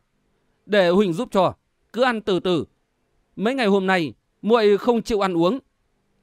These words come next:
Làm thế có hại cho sức khỏe đấy, không phải là giỡn đâu." Lê Tường đợi chàng năn nỉ mấy lần, rồi mới chịu bưng chén cháo lên miệng ăn mấy miếng.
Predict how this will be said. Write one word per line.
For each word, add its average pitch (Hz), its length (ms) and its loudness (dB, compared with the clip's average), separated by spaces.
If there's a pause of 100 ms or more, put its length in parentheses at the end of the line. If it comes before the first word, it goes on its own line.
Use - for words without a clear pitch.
Làm 185 220 -2
thế 185 200 0
có 214 200 2
hại 220 200 -2
cho 170 260 0
sức 254 160 -6
khỏe 190 200 -2
đấy, 180 220 -2 (300)
không 254 220 -2
phải 196 200 -2
là 170 120 0
giỡn 175 200 -2
đâu." 180 220 0 (2000)
Lê 196 240 2
Tường 175 300 0
đợi 175 140 0
chàng 165 320 -2
năn 180 140 0
nỉ 165 160 0
mấy 147 180 -2
lần, 180 300 -2 (240)
rồi 190 180 0
mới 196 160 -2
chịu 202 240 -2
bưng 185 260 0
chén 170 200 -4
cháo 175 220 -2
lên 196 180 0
miệng 175 200 0
ăn 170 240 -2
mấy 160 140 2
miếng. 175 340 0